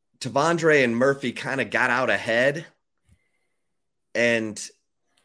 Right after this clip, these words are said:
Kip Lewis, like, once they cleared, he, he stoned Brooks right, right at the one. So it was, it was like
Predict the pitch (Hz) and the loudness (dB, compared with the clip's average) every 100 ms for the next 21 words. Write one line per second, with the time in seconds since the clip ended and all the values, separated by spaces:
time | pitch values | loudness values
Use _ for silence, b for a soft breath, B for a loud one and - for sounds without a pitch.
0 | _ - 160 117 120 147 147 120 - - | _ -14 -12 -8 -4 2 2 0 -4 -12
1 | - _ _ _ _ 107 104 87 - _ | -18 _ _ _ _ -6 -6 -8 -20 _
2 | _ _ _ _ _ _ _ _ _ _ | _ _ _ _ _ _ _ _ _ _
3 | _ _ _ _ 98 143 151 - 107 135 | _ _ _ _ -6 -6 -6 -8 -4 -4
4 | 131 - - 156 139 104 95 90 - - | -4 -8 -6 -2 0 0 -2 -10 -18 -10
5 | 117 110 110 _ _ _ _ _ _ _ | -8 -10 -14 _ _ _ _ _ _ _
6 | _ _ _ - - 127 123 - - 120 | _ _ _ -20 -10 -8 -6 -8 -6 -4
7 | 117 110 101 - _ _ 92 104 104 85 | -4 -4 -8 -12 _ _ _ -4 -4 -4
8 | - 104 101 98 - _ _ _ 92 98 | -10 -6 -4 -4 -10 _ _ _ -4 -4
9 | 92 95 92 98 85 82 120 110 110 - | -4 -10 -6 -6 -6 -4 -4 -4 -6 -10
10 | - b b b b b b b b b | -16 b b b b b b b b b
11 | - 120 113 120 117 110 - - | -14 -10 -4 0 0 0 -8 -20